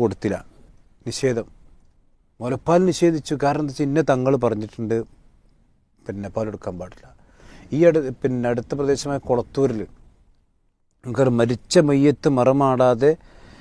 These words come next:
ഏതെങ്കിലും ഒരാൾ ജീ-, ആ ജീവ-, മയ്യത്തിന് ജീവൻ കൊടുക്കുമെന്ന അന്ധവിശ്വാസത്തിൽ ആ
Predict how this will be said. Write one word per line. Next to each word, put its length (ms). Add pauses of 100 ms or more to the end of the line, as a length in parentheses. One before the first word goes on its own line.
(160)
ഏതെങ്കിലും 480
ഒരാൾ 340
ജീ-, 260 (160)
ആ 40 (160)
ജീവ-, 360
മയ്യത്തിന് 420 (100)
ജീവൻ 260
കൊടുക്കുമെന്ന 600
അന്ധവിശ്വാസത്തിൽ 960 (580)
ആ 20